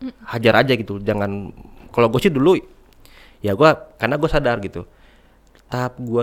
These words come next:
Speaker 2: dulu itu adalah tahap gue cari pengalaman dulu. Jadi gue
Speaker 1: Iya,
Speaker 2: mungkin nggak,
Speaker 1: banyak-banyakin ya.
Speaker 2: nggak terlalu mikirin tentang gaji berapa sih, itu
Speaker 1: Mm-mm.
Speaker 2: gimana, di company yang kayak gimana,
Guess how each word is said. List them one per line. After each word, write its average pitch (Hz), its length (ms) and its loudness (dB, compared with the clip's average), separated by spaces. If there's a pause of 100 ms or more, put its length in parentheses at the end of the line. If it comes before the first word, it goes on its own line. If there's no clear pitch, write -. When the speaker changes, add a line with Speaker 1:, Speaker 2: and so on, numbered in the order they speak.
(100)
Speaker 2:
dulu 110 80 -8
itu 117 160 -8
adalah 127 320 -6
tahap 113 320 -12
gue 104 240 -6 (320)
cari 107 160 -10
pengalaman 101 400 -8
dulu. 107 240 -12 (160)
Jadi 104 240 -10
gue 233 160 0
Speaker 1:
Iya, 226 80 -6
Speaker 2:
mungkin 220 160 -4
nggak, 226 320 0
Speaker 1:
banyak-banyakin 233 480 -2
ya. 220 140 -6 (180)
Speaker 2:
nggak 185 160 -2
terlalu 104 320 0 (160)
mikirin 98 320 -4
tentang 95 480 -10
gaji 104 320 -4
berapa 101 320 -8
sih, 123 160 -10
itu 247 80 -6
Speaker 1:
Mm-mm. 117 160 -6
Speaker 2:
gimana, 104 240 -2
di 117 80 -8
company 107 400 -6
yang 92 80 -14
kayak 104 160 -8
gimana, 101 220 -10